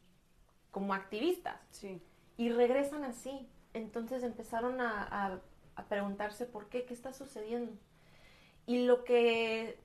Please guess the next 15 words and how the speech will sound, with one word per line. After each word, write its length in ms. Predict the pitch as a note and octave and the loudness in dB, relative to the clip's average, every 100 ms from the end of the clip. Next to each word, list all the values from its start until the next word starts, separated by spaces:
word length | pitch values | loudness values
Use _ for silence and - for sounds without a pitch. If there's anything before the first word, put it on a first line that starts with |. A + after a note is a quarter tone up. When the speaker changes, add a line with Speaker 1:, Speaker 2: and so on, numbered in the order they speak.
| - - | -20 -18
Speaker 1:
se 260 | - - | -12 -2
han 140 | B3 C4 | -2 0
dado 280 | C#4 C#4+ C#4+ | 0 0 0
cuenta 440 | B3+ A3 A3+ G#3+ | -2 0 0 0
es 140 | G#3+ | -2
que 120 | - A#3 | -6 -14
existe 480 | - A3 G#3+ - A3+ | -14 -16 -12 -8 -6
un 280 | A3 A3 | -4 -6
cambio 420 | A3 G#3 G3+ G#3 - | -6 -4 -2 -4 -6
psicológico 1080 | - F#3 - F#3 F#3 F#3 - - A3+ F4 - | -10 -12 -4 -2 -2 -6 -14 -10 -8 -8 -12
Speaker 2:
Ujú. 140 | F#3+ G3 - | -20 -20 -8
Speaker 1:
que 120 | A3 | -4
es 100 | G#3+ | -2
muy 220 | A3 A#3 | 4 4
real 420 | A#3 A#3 A3+ A3 | 4 2 2 0